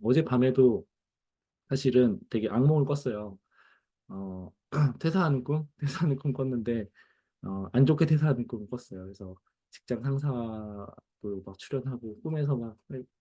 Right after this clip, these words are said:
이 현생에서 이제 고민하는 것들이 꿈에서 나오는 거죠. '앞으로 내가 돈을 어떻게 벌어야 되나.' 약간 이런 고민을 하면서 어제 밤에도 되게 계속 뒤척이면서 잠을 잤던 것 같습니다. 그래서, 어, 이런 고민들을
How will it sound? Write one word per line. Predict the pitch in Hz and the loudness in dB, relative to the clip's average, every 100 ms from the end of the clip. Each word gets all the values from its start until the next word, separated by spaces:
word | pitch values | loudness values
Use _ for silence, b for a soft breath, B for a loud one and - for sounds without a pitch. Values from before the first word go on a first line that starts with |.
| _ _ | _ _
이 | 120 | -2
현생에서 | 185 220 226 196 175 | 0 4 4 4 4
이제 | 123 | 2
고민하는 | 127 127 135 131 123 | 0 0 2 0 -4
것들이 | 120 113 | -4 -6
꿈에서 | 110 147 147 | -4 -4 -4
나오는 | 101 101 104 | -6 -6 -8
거죠. | 92 98 110 B B B _ | -8 -10 -12 B B B _
'앞으로 | 107 - 110 | -8 -4 -2
내가 | 110 | -2
돈을 | 120 117 | 0 0
어떻게 | 101 - 127 | 0 0 0
벌어야 | 107 104 98 | 2 -2 -2
되나.' | 98 95 95 95 95 | -4 -6 -6 -8 -12
약간 | 95 98 | -12 -8
이런 | 98 98 | -6 -6
고민을 | - 107 104 98 | -4 -4 -4 -2
하면서 | 127 120 110 113 - _ _ _ _ | -2 -2 -2 -8 -8 _ _ _ _
어제 | 101 107 | -12 -10
밤에도 | - 113 113 110 - 107 107 | -4 0 0 -2 -4 -4 -4
되게 | 104 101 - | -4 -6 -6
계속 | - - | -12 -8
뒤척이면서 | - - 151 127 110 98 | -8 4 4 4 0 -4
잠을 | 110 98 | -6 -8
잤던 | - - 104 | -10 -12 -10
것 | 104 | -10
같습니다. | - 98 95 | -8 -8 -8
그래서, | 95 92 b b b b _ - | -10 -10 b b b b _ -10
어, | 92 90 - | -8 -6 2
이런 | 127 | 2
고민들을 | 127 135 160 135 127 135 110 | 6 6 8 8 10 8 6